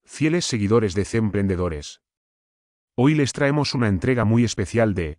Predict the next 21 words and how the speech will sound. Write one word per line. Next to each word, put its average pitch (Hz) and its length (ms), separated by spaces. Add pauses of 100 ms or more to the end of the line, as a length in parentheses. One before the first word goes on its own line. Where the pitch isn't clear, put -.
(120)
Las 101 260
bromas 110 320
de 98 60
Isidro 101 340
Montalvo. 82 640 (1000)
¿Alguna 123 380
vez 135 200
han 143 120
sentido 101 500
esa 92 220
curiosidad 101 520
de 135 120
saber 104 340
cómo 113 240
reaccionarían 98 680
ante 113 240
una 104 180
inesperada 101 540
llamada 104 380
telefónica 92 600
que 76 240